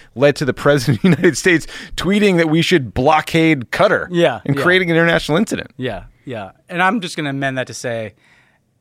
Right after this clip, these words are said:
Speaker 2: complicated my Senate confirmation.
Speaker 1: <laughs> Hope springs eternal, buddy. Okay,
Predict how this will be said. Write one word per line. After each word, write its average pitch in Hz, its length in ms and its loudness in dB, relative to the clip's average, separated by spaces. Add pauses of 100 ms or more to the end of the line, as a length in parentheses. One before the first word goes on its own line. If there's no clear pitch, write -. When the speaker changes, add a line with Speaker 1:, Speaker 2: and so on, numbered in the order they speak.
(120)
Speaker 2:
complicated 135 600 -2
my 104 120 -10
Senate 101 320 -12
confirmation. - 640 -4 (100)
Speaker 1:
<laughs> 160 960 -6
Hope 120 160 2
springs 127 220 -2
eternal, 104 300 2
buddy. 98 280 2
Okay, 127 220 2